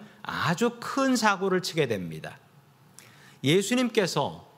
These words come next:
체포된 후에 있었던 일인데요. 자기를 부인하지 않았던 베드로는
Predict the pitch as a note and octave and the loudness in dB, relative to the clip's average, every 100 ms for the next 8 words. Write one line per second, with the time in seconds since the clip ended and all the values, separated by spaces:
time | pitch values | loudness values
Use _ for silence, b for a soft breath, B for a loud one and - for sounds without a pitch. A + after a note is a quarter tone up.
0 | - - - G#3+ G#3+ G#3 F3 D#3+ D#3 D3 | -10 -2 0 0 2 2 4 2 0 2
1 | C3 A2 - - - - B2 C3 C3 - | 2 0 -6 -18 -20 -10 -2 2 2 0
2 | C3+ G#2+ G2+ F#2 F#2+ A2+ F2 - - B | 0 0 -2 -2 -2 -2 -4 -14 -20 B
3 | B B - - C3 D3+ F#3 G#3 D#3+ F3 | B B -4 2 2 4 2 2 0 2
4 | F3 E3+ E3+ E3+ E3 D#3+ E3+ D#3+ C#3 C#3 | 4 2 2 0 0 0 0 0 0 2
5 | D3 C#3+ F#3+ E3 | 2 2 2 0